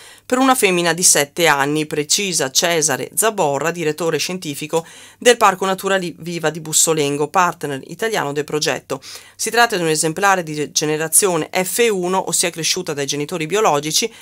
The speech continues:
dopo essere, eh, stata in una colonia tedesca. E appunto in questo momento sta, eh, riposando, come si diceva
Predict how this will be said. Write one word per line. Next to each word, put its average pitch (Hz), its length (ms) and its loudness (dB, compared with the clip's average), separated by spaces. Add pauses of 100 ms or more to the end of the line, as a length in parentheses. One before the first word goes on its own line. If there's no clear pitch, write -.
(140)
dopo 247 320 2
essere, 175 420 0
eh, 156 260 -2
stata 156 440 2
in 160 140 -4
una 156 180 -2
colonia 143 420 -2
tedesca. - 680 0 (520)
E 254 220 2
appunto 220 640 0
in 170 80 -4
questo 160 260 -2
momento 156 520 -4
sta, - 380 0
eh, 135 240 -6
riposando, 170 680 -2
come 151 200 -6
si 147 140 -4
diceva 143 520 -2